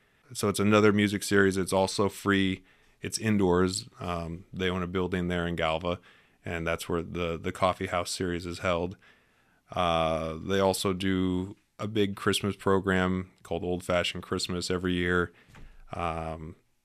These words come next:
and they do a bunch of events during, during and throughout the year. Photo show, they do,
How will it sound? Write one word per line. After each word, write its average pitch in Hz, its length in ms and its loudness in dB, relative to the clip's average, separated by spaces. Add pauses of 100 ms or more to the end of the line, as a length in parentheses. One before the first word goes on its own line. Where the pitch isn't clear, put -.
(240)
and 120 140 -2
they 131 80 4
do 123 180 4
a 101 40 2
bunch 101 240 2
of 92 120 -4
events 98 520 -2
during, 95 680 -2 (560)
during 110 420 6
and 98 120 2
throughout 92 360 4
the 92 80 -2
year. 87 440 0 (680)
Photo 107 280 8
show, 92 580 4
they 92 160 -2
do, 87 540 0